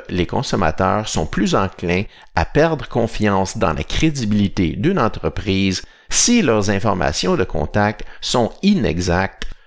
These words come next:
ce qui souligne l'importance de maintenir ces informations à jour. C'est une des façons de profiter de l'opportunité d'apparaître en haut du classement, mais la bonne nouvelle est qu'il y a plus de choses que vous pouvez faire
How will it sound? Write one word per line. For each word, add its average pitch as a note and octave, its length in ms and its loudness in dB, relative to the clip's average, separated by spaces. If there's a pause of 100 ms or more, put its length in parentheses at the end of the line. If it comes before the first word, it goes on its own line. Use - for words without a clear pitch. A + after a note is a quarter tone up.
ce - 160 0
qui C3+ 160 0
souligne G#2 400 2
l'importance F#2 640 0
de G#2 80 2
maintenir F#2+ 640 0
ces G2+ 300 2
informations D#2 640 0
à D2 140 -2
jour. - 380 -8 (320)
C'est - 220 0
une E3 140 2
des B2 100 4
façons A2 380 0
de G2+ 60 0
profiter - 540 0
de E2+ 120 0
l'opportunité F2+ 720 0
d'apparaître E2+ 720 2
en A2 100 2
haut G2 160 2
du E2+ 100 -6
classement, D3+ 640 0 (440)
mais C3+ 320 2
la G2+ 140 4
bonne A2 160 -2
nouvelle A#2 400 2
est C#3 320 0
qu'il G#2+ 180 0
y F#2 80 2
a E2+ 60 2
plus D3+ 360 0
de F2+ 120 0
choses A2 420 0
que - 80 0
vous D#3 160 0
pouvez F#2+ 320 -2
faire F#2+ 400 0